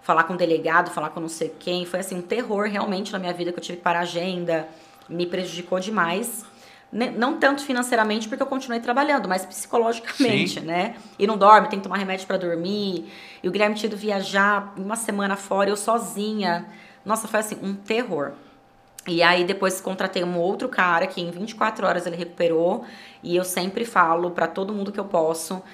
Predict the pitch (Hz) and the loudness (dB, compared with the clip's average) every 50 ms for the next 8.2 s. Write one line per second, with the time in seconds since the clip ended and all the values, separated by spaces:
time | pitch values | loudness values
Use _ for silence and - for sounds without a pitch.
0 | - - - - - - - 175 170 170 170 165 160 160 156 - - 180 175 165 | -20 -20 -20 -20 -14 -8 -6 -6 -4 -4 -2 0 0 0 0 -2 -4 -6 -6 -4
1 | 170 185 202 233 233 226 247 233 233 226 214 208 208 208 196 202 202 196 170 196 | -4 -4 -2 -2 -2 0 0 0 0 -2 -4 -4 -4 -2 -2 -2 -2 -2 0 2
2 | 196 226 247 269 262 - 262 262 262 262 254 262 - - 190 190 190 196 202 220 | 6 6 6 6 6 4 0 2 2 0 -2 0 0 2 4 4 4 2 0 -2
3 | 226 233 220 202 185 185 185 190 185 - - 190 196 208 196 190 - - - 202 | -6 -8 -8 -6 -2 -2 0 0 -2 -2 -4 -2 -2 -2 -2 -4 -6 -6 -6 -6
4 | 220 214 - - - 202 185 180 180 - - - 185 170 165 160 175 165 156 147 | -6 -6 -8 -2 2 2 2 4 2 -2 -4 -4 -4 -4 -2 -2 -2 -2 -2 -2
5 | 143 143 143 - 160 156 160 156 151 - 156 151 156 160 151 151 147 - 185 185 | -4 -6 -8 -8 -6 -2 -2 -2 -2 0 -2 -2 -2 -4 -6 -8 -6 -4 -4 -4
6 | 214 196 165 147 - - - - - - - - - - - - _ - - - | -2 -2 -4 -4 -6 -10 -18 -20 -20 -20 -20 -20 -20 -20 -20 -20 _ -8 -8 -6
7 | - - 165 160 170 160 160 170 160 165 190 196 214 196 180 180 180 - - 175 | -4 -4 -4 -2 -4 -2 0 0 0 0 -2 -2 -2 -2 -2 -2 -4 -6 -8 -6
8 | 175 175 170 165 | -6 -4 -4 -6